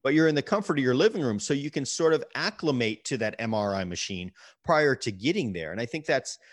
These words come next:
part of that internal dialogue. I do it because I visualize in my head. Some people don't, may not be blessed with the skill to do that,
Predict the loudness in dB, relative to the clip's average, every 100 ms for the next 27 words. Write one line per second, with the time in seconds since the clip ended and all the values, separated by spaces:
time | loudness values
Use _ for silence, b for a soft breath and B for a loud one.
0 | B -2 2 2 2 2 0 -2 0 0
1 | 2 2 2 2 0 -2 0 0 0 0
2 | -2 -2 -6 -4 -2 -4 -4 -2 -2 -2
3 | -4 -2 -4 -4 -8 -8 -6 -4 -4 -6
4 | B -4 -2 0 -2 -4 -6 -4 -4 -4
5 | -12 -12 -12 -6 -2 -2 -6 -12 -12 -8
6 | -8 -10